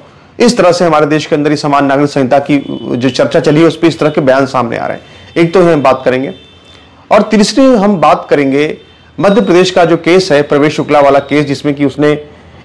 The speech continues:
एक आदिवासी युवक पर जो है मूत्र विसर्जन किया था। तो अब वो घटना तो जो थी वो हो गई, लेकिन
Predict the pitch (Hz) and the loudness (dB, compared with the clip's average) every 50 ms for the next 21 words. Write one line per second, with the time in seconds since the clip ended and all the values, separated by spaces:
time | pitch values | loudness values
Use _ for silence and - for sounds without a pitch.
0 | - 139 143 - - 147 139 135 143 139 143 139 - 165 160 151 143 147 151 143 | 0 0 2 2 4 2 2 2 2 2 0 0 0 -2 -2 0 0 0 -2 -2
1 | - - 143 139 127 135 135 143 143 143 135 - - - - - - - - 123 | -2 -2 -2 -2 0 0 2 2 2 2 2 0 -2 -8 -16 -20 -20 -10 -4 -2
2 | 151 151 - 160 151 147 139 156 151 135 165 165 151 131 135 127 123 131 131 - | -2 0 2 2 2 2 2 2 0 2 0 0 0 2 0 0 0 0 -2 -4
3 | - - - - - - - - - - - - - - - 202 214 220 226 226 | -4 -10 -18 -20 -20 -20 -20 -20 -20 -20 -20 -20 -16 -4 0 2 4 4 4 2
4 | - - - - - - 190 202 214 262 190 180 175 - - 208 226 220 240 226 | 0 -4 -10 -12 -2 0 0 2 2 0 0 0 -2 -2 0 0 0 2 0 2
5 | 196 233 226 226 - 240 214 226 226 175 185 240 202 175 151 151 170 175 175 185 | 2 2 0 2 0 0 2 2 2 2 2 2 2 2 2 2 2 2 0 0
6 | 208 240 240 247 247 277 | 0 0 0 0 -2 -4